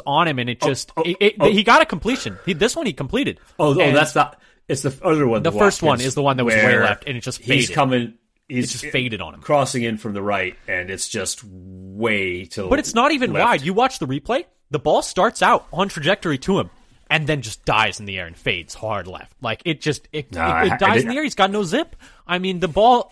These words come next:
Speaker 1: that four fourteen one left on second and ten, Watkins across the middle, he hits him, I think, if I remember correctly, but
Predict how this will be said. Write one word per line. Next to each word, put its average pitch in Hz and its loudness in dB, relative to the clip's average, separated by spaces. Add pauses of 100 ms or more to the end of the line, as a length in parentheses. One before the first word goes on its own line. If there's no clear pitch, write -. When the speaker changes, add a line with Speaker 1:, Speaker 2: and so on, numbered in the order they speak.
(200)
Speaker 1:
that 196 2
four 220 2
fourteen 220 -4
one 190 -2
left 127 0
on 143 -4
second 180 -6
and 180 -10
ten, 226 -6 (340)
Watkins 196 2
across 226 -2
the 196 -8
middle, 233 -2
he 202 -4
hits 247 -2
him, 240 0
I 165 0
think, 147 -6 (260)
if 156 -4
I 175 4
remember 160 -2
correctly, 156 -2
but 151 -6